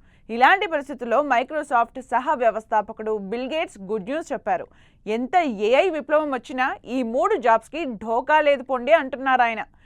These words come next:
ఇంతకీ బిల్ గేట్స్ చెబుతున్న ఆ మూడు ఉద్యోగాలేంటి? ఏఐ విప్లవాన్ని తట్టుకోగలదని భావిస్తున్న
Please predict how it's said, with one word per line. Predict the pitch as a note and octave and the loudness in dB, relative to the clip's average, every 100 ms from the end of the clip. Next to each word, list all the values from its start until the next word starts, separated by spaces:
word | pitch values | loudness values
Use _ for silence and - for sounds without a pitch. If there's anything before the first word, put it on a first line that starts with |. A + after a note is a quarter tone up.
| _ - | _ -8
ఇంతకీ | C4 G4 G4+ G4+ | -2 0 2 0
బిల్ | B3 C4 B3+ | 0 -2 -2
గేట్స్ | G4 F#4 | -2 0
చెబుతున్న | D4 B3+ C4+ A3+ A3 B3 - G#3+ | -2 -2 -4 -2 -2 -2 0 4
ఆ | D4 | 4
మూడు | C#4 E4+ F#4+ | 2 -2 -2
ఉద్యోగాలేంటి? | B3 D4 C#4+ C#4 C4 B3 B3 A#3+ A#3+ _ D#3+ F#3 | -2 0 2 2 0 -6 -10 -12 -16 _ -8 -2
ఏఐ | G#3 D#4+ | 0 0
విప్లవాన్ని | D4+ C#4 C4+ C4+ C4+ C4 | 0 -2 0 2 0 -4
తట్టుకోగలదని | C4+ G#3+ - E4 F#4 D4 C#4 C#4 C4 | -4 -6 -6 -2 0 2 0 0 -4
భావిస్తున్న | A3+ A3+ A3 - A3 | 0 0 0 -8 -4